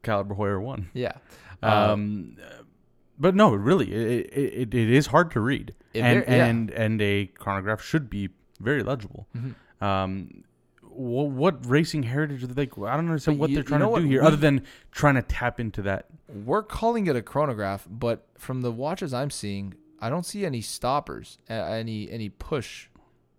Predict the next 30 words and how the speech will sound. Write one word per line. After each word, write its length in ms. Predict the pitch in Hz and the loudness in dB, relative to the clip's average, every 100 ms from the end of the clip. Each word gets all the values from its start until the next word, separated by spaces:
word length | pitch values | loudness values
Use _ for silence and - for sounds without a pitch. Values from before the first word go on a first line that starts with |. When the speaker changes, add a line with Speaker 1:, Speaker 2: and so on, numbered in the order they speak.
| _ - | _ -8
Speaker 2:
uh, 200 | 107 92 | -4 -2
or 180 | 104 | -4
pushers 400 | 101 160 - 101 | -4 -6 -6 -10
here. 240 | - - - _ _ _ _ _ - | -12 -16 -18 _ _ _ _ _ -6
I 120 | 120 | -2
don't 300 | 147 202 156 | 0 -2 0
know 260 | 165 190 | 0 2
if 100 | 120 | -2
it's 140 | 120 - | -6 -8
actually 580 | 104 117 135 135 120 110 | -4 -2 -2 -4 -4 -4
supposed 380 | - - 123 - | -6 -6 -8 -6
to 40 | |
be 160 | 117 120 | -6 -4
a 80 | 101 | -6
chronograph. 640 | - 160 170 113 78 101 _ _ _ _ - | -6 -6 -6 -6 -10 -12 _ _ _ _ -2
They 140 | 120 | 2
don't 180 | 135 185 | 2 2
make 200 | 175 156 | -2 -4
any 180 | 143 151 | -4 -4
claims 580 | - - 151 123 110 104 | -4 -4 -4 -2 -4 -6
here 360 | - 120 110 98 | -4 -2 -2 -6
for 200 | - 117 | -4 -4
it 80 | 123 | -4
to 80 | 110 | -6
be 140 | 120 | -6
a 60 | 101 | -6
chronograph. 540 | - 135 101 - - - | -4 -6 -6 -10 -14 -16
Speaker 1:
No, 120 | - - | -16 -12
there 120 | 92 | -10
isn't. 260 | 95 82 | -12 -16